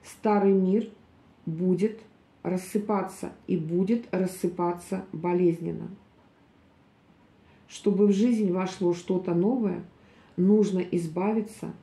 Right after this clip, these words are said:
однозначно от старого, от ненужного. И сейчас будет три варианта. Три варианта. Вам нужно будет сосредоточиться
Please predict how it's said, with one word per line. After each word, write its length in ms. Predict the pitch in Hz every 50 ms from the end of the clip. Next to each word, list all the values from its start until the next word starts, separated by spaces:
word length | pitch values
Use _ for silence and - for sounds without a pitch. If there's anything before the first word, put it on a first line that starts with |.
| -
однозначно 960 | - 180 170 170 180 185 185 175 170 175 170 180 202 202 - - 208 202 202 - -
от 220 | - 190 185 - -
старого, 680 | - - - 185 180 175 160 170 175 185 202 208 226 - - - - - -
от 220 | - 202 - - 202
ненужного. 720 | 202 208 202 196 196 190 180 170 170 170 165 82 - - - - _ _ _ - - - - - - _
И 60 | - 190
сейчас 520 | - - 202 208 - - 226 262 285 247
будет 420 | 196 175 185 170 175 175 - -
три 320 | - 208 202 208 233 233 -
варианта. 640 | - 180 202 202 208 185 175 170 170 170 - - - - - - - - - - - _ _ _ _ - _ - - - - - - - - - - - - - - _ _ - - _ _ _ _ - - - - - _ _ - - - - - - - - _ _ - - - - - - - -
Три 180 | - 208 226
варианта. 680 | 202 190 196 196 185 180 175 180 190 190 - 226 233 233 233 - -
Вам 260 | - 202 208 208 208
нужно 260 | 220 214 190 202 196
будет 260 | 180 180 190 180 185
сосредоточиться 1500 | - - - 240 247 - - 262 254 233 202 233 240 233 233 - 214 185 175 170 - 180 175 - - - - 208 208 220